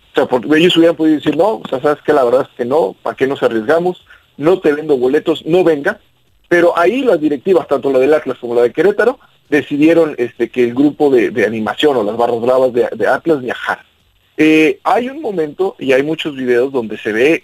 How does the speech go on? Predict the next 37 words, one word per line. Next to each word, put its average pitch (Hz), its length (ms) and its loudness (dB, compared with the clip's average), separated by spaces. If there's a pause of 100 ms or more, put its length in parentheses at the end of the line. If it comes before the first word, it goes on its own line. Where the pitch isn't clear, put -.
a 101 80 -4
la 104 80 -6
gente 123 320 -2
de 139 100 4
Atlas, 143 380 0 (100)
este, 78 720 -8 (340)
eh, 82 720 -4 (160)
agre-, 131 380 0
agrediendo, 156 1000 2
este, 104 280 -16
insultando 135 560 -4
a 131 40 0
la 113 80 -2
gente 113 280 -8
de 107 120 -6
Querétaro 123 500 0
o, 113 200 2
o 120 60 2
tratándose 131 560 0
de 113 140 2
defender, 107 480 0
no 139 180 0
lo 151 140 2
sé, 165 320 -2 (300)
pero 127 200 0
todavía 160 360 4
no, 160 320 0
no 143 140 -4
bajan 143 300 -2
a 123 60 -6
la 107 120 -6
cancha, 143 420 -4
todavía 120 380 2
no 120 300 -6
sucede 113 340 -2
todo 107 320 0
esto, 156 260 -2